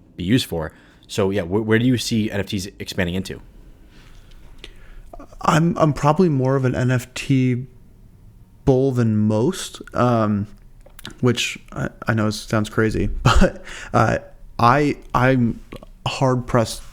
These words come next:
Speaker 2: so, th-, like, I guess a lot of this comes back to just, like, being bullish on crypto in general. But I have a hard time thinking of a world that doesn't involve, like, almost every valuable non-fungible asset being an N F T.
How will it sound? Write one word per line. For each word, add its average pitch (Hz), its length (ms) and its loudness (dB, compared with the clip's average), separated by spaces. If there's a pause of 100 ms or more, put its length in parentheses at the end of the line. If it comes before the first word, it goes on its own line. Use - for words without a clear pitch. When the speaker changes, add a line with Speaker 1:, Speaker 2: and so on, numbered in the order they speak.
(160)
Speaker 2:
so, 123 120 2
th-, - 200 -10
like, - 160 2
I 135 140 4
guess 127 240 -2
a 117 80 0
lot 113 160 2
of 107 60 -2
this 104 100 -8
comes 107 160 -6
back 101 160 -4
to - 60 -18
just, - 140 -10
like, - 160 -8
being - 220 -4
bullish - 300 -8
on - 80 -12
crypto - 320 -6
in 78 100 -4
general. 78 420 -4 (320)
But - 320 -2
I 123 120 4
have 120 120 0
a 117 60 -2
hard 107 220 -2
time 101 240 -4
thinking 107 320 -6
of 101 120 -6
a 104 60 -2
world 98 460 -4
that 101 240 -2
doesn't 101 260 -2
involve, 95 500 -2
like, - 280 -6 (480)
almost 101 560 -4 (240)
every 107 400 0
valuable 98 680 -2 (220)
non-fungible 95 760 -4
asset - 460 -6
being 101 240 -4
an 95 80 -4
N 92 100 -6
F - 140 -8
T. - 300 -8